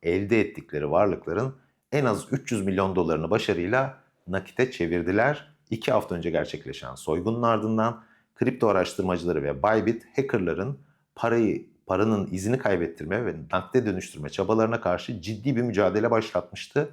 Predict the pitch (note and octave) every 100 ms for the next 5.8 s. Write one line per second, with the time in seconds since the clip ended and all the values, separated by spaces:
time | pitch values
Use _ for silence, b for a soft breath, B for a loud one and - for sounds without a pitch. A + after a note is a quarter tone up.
0 | b b b - A#2 A#2 C3+ C3 A#2 F#2+
1 | F#2+ G2 C3+ C3 - F2 E2 G2+ C#3 -
2 | A2+ A#2+ B2 - A#2+ B2 F#2+ A2+ B2+ F#2
3 | - A2 A#2+ A#2+ F#2+ F2+ B2+ A#2 F#2+ D#2+
4 | D#2+ E2 - D#2 - G2+ F#2+ F#2 E2+ D#2+
5 | D#2 D#2+ A2 A#2 G#2 - G#2+ A#2+